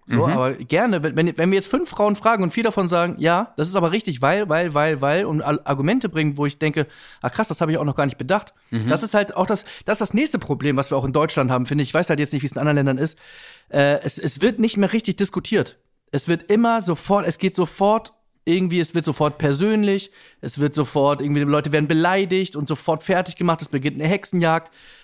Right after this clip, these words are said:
Speaker 1: Äh, nur, nur weil man irgendwie mal vielleicht nicht, nicht ganz der, der, der Meinung ist, wie es vielleicht sein sollte oder könnte, weißt du?
Speaker 2: Mhm,
Speaker 1: Und ich
Speaker 2: mhm.
Speaker 1: finde halt so, wir sind doch jetzt in einer neuen Situation. Und jetzt sind hier irgendwie zwei Männer, die sich irgendwie sagen, "Ey,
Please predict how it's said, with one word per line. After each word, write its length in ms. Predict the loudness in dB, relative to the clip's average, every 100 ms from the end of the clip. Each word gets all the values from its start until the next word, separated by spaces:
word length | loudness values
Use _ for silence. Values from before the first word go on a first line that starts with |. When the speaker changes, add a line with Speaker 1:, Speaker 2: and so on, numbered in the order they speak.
| -6
Speaker 1:
Äh, 260 | 0 0 -2 -10 _ _ _ _
nur, 240 | -2 -2 2
nur 320 | 2 2 2
weil 140 | 0
man 120 | 0 0
irgendwie 300 | -2 0 0
mal 340 | 2 0 -2 -8
vielleicht 520 | -4 0 0 -2 -10 -20 _ -2
nicht, 400 | -2 -2 -10 _ _
nicht 300 | -8 -6 -2
ganz 380 | 0 2 0 -4
der, 160 | -8 -4
der, 160 | -4
der 220 | -4 0 0
Meinung 580 | 0 -4 0 2 2
ist, 160 | -2 -4
wie 60 | -6
es 100 | -2
vielleicht 400 | -2 -2 -6 -20 _ _ _ -4
sein 340 | 0 2 2
sollte 400 | 2 2 2 0
oder 160 | 0 -2
könnte, 400 | 0 0 0 0
weißt 200 | -2 -2
du? 80 | -6 0
Speaker 2:
Mhm, 240 | 2 2
Speaker 1:
Und 80 | 2
ich 60 |
Speaker 2:
mhm. 60 | 2
Speaker 1:
finde 180 | 2 2
halt 160 | 0
so, 260 | 0 0 0 -6 _ _
wir 80 | -2
sind 120 | 0
doch 120 | 0
jetzt 160 | -2 0
in 100 | 0
einer 160 | 2
neuen 320 | 2 2 0 0
Situation. 800 | -2 0 -2 0 0 0 -2 -8 _ -20 -4
Und 100 | -2
jetzt 140 | 0
sind 120 | 0
hier 120 | 2
irgendwie 260 | 0 0 -2
zwei 480 | -2 0 2 2 -2
Männer, 320 | -2 0 0 0
die 100 | -4
sich 160 | -4
irgendwie 200 | -2 0
sagen, 340 | 2 2 0 -2
"Ey, 400 | 0 0 -2